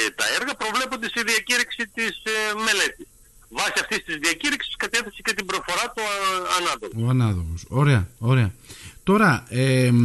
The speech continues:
Speaker 2: μια και μιλάμε για έργα, δεν ξέρω αν θέλετε να συμπληρώσουμε κάτι άλλο πάνω σε αυτό ή αν υπάρχει κάποιος χρονικός ορίζοντας, κύριε Βλάτα.
Speaker 1: Ε, το επόμε-, κοιτάξτε, είναι,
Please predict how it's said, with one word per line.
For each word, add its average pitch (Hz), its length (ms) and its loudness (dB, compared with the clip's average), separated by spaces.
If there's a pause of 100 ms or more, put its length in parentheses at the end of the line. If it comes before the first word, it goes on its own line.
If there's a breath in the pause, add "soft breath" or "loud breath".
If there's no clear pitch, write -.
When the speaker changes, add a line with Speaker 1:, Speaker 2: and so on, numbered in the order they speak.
(360)
Speaker 2:
μια 147 160 4
και 202 140 2
μιλάμε 175 360 6
για 160 200 4
έργα, 110 360 2
δεν 147 100 2
ξέρω 202 160 4
αν 190 80 4
θέλετε 165 240 2
να 123 80 4
συμπληρώσουμε 113 540 0
κάτι 110 280 -2
άλλο 107 200 0
πάνω 110 200 0
σε 113 100 0
αυτό 135 300 0 (180 loud breath)
ή 185 280 6
αν 180 220 4
υπάρχει 185 380 2
κάποιος 185 320 0
χρονικός 180 480 2
ορίζοντας, 160 960 0
κύριε 110 220 0
Βλάτα. 92 540 -2 (1400 loud breath)
Speaker 1:
Ε, 110 80 -2 (200)
το 143 120 -2
επόμε-, 170 380 -4
κοιτάξτε, 147 360 0
είναι, 147 180 4